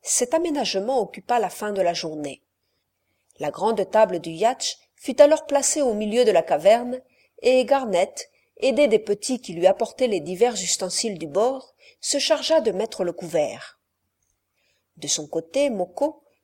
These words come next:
auquel s'était adjoint Service, avait fait d'excellentes besognes. Un foyer disposé entre deux grosses pierres, au pied du contrefort de la falaise, fut alimenté avec le bois sec que Webb et Wilcox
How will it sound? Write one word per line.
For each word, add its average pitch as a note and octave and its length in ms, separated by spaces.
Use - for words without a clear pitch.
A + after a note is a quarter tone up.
auquel B3 340
s'était F#3 320
adjoint G#3 280
Service, E3+ 680
avait C#4+ 260
fait E4+ 200
d'excellentes A#3 640
besognes. C#3+ 760
Un C#3+ 80
foyer E3 420
disposé F#3 520
entre F3+ 260
deux G#3+ 180
grosses - 400
pierres, B3 440
au G#3 200
pied - 340
du G3+ 100
contrefort F#3+ 540
de F#3 80
la D#3+ 120
falaise, B3+ 580
fut - 300
alimenté C#4+ 560
avec F#3+ 240
le F#3 80
bois F3 200
sec - 420
que A3 100
Webb G3 340
et F3 80
Wilcox G#3 680